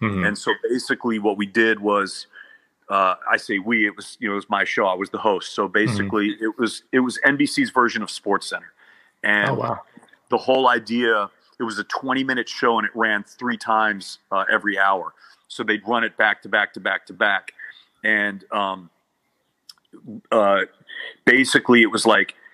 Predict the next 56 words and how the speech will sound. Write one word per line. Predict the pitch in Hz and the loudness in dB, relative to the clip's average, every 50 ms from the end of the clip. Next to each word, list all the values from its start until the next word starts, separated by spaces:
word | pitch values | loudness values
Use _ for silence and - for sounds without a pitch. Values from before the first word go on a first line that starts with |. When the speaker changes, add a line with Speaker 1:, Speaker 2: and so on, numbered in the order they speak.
| _ _ - | _ _ 0
Speaker 2:
we'd | 120 120 110 | 0 0 2
hit | - 131 123 113 - - - | 4 2 2 2 2 0 0
every | 123 123 120 127 135 127 | 0 0 0 -2 -4 -4
sport, | - - - - _ - 131 131 120 101 101 - _ _ _ - - _ _ - | -4 -8 -14 -14 _ -6 -2 -2 0 -2 -2 -4 _ _ _ -20 -20 _ _ -6
like, | - 104 101 - - | -4 -4 -4 -2 0
everything | 123 123 139 139 127 - 143 135 | 0 2 2 0 -2 -2 -6 -4
that | 127 113 | -4 -2
happened | 123 123 120 - 120 113 | -2 -2 -2 -2 -4 -6
in | 110 110 | -4 -2
major | 107 110 113 113 107 113 | -2 0 0 -2 -2 -6
sports. | - - - - 117 113 107 98 - - - - - _ _ - | -10 -10 -8 -4 -4 -2 -2 -4 -6 -8 -18 -20 -20 _ _ -18
So | - - 110 | -14 -10 -6
basically | 107 127 120 - - - 123 | -4 -4 -4 -4 -4 -8 -8
when | 110 107 110 | -6 -6 -6
you're | 110 110 110 | -4 -4 -4
shaving, | - - - 131 120 123 123 110 120 117 | -4 -2 -2 0 0 0 0 -2 -4 -8
when | 107 104 | -6 -6
you're | 104 107 | -6 -6
showering, | 107 - - 110 110 113 113 113 113 | -4 -2 0 0 0 0 -2 -4 -6
when | 110 107 | -8 -8
you're | 101 101 | -8 -6
getting | 113 117 110 113 | -6 -6 -4 -2
ready | 113 110 113 113 | -2 -2 -2 -2
for | - - 107 | -6 -6 -4
work, | 107 117 113 104 - | -2 0 0 -2 -4
you | - 107 | -10 -20
can | - - 101 | -20 -18 -18
just | - - - | -18 -18 -10
catch | - - 117 107 - - | -4 -2 -2 -2 -2 -4
all | 117 110 107 107 | -4 -4 -4 -2
the | 104 | -4
highlights | 98 - 113 117 117 110 101 95 92 92 - - - - | -4 -2 -2 -2 -2 -2 -4 -6 -6 -6 -10 -16 -12 -10
of | 113 101 90 | -10 -10 -8
the | 95 | -10
show. | - - - 117 110 104 98 90 - - - - - - - - _ _ - | -10 -4 -2 0 0 0 -2 -4 -10 -16 -20 -20 -20 -20 -20 -20 _ _ 0
But | 120 110 | 2 2
it | 110 120 | 2 2
was | 120 117 - | 0 -4 -6
a | 117 | -6
T | - - 139 135 | -4 0 0 0
V | 127 151 156 131 | 0 0 -4 -2
show, | - - 120 107 | -2 -2 -2 -2
so | - - - | -2 -4 -4
we | 113 120 107 | -2 -2 0
had, | 113 113 110 113 113 - | 2 2 0 0 -2 -4
it, | - 117 113 - _ - | -6 -8 -8 -8 _ -4
it | 131 | -4
was | 127 127 - | -2 -2 -2
like | 156 135 | -2 -2
SportsCenter | - - - - 156 160 156 - - 156 147 143 | -4 -6 -8 -4 -2 -2 -2 -2 -2 -2 -2 -2
without | 127 117 113 117 113 - | -2 0 -2 -2 -2 -6
the | 113 | -12
fluff, | - - - 120 117 110 - - | -14 -8 -2 0 0 0 0 -4
without | 113 107 98 98 - | -4 -4 -4 -4 -6
the | 101 | -10
jokes. | 87 - 98 90 82 - - - - | -8 -6 -4 -4 -4 -6 -12 -18 -18